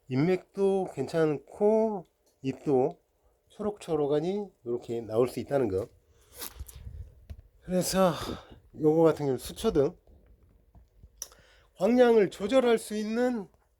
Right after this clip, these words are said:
요런 스위치가 달려있는,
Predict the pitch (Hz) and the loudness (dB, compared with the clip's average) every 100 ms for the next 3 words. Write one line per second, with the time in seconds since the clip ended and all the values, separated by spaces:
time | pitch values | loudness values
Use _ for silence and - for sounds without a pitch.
0 | _ _ _ _ _ _ _ _ _ 147 | _ _ _ _ _ _ _ _ _ -2
1 | 156 160 175 - 226 233 226 196 147 156 | 0 0 -4 -14 -8 -6 -2 0 0 0
2 | 175 170 160 160 147 107 | 0 0 0 0 0 -4